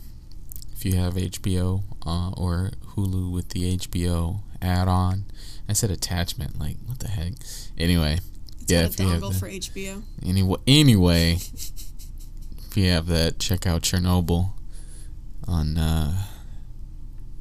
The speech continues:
Speaker 1: uh, they, they air the episodes, um, weekly, right? They
Speaker 2: Yep.
Speaker 1: don't drop 'em all at once.
Speaker 2: Nope.
Speaker 1: Yeah.
Speaker 2: Uh, I think they're up to episode four unless another one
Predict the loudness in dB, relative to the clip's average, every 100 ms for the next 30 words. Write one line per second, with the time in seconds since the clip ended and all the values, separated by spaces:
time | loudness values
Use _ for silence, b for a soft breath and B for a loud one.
0 | -6 -4 -4 2 4 4 4 4 4 4
1 | 4 4 2 2 2 2 2 2 0 0
2 | -2 0 -2 -2 0 0 0 0 0 0
3 | -2 -2 0 0 2 2 2 0 0 0
4 | 0 -2 0 -2 -4 -6 -6 -8 -8 -8
5 | -10 -8 -4 -2 -2 -4 -6 -8 -8 -8
6 | -8 -8 -8 -4 -4 -6 -10 -10 -10 -10
7 | -6 -6 -4 -8 -8 -8 -10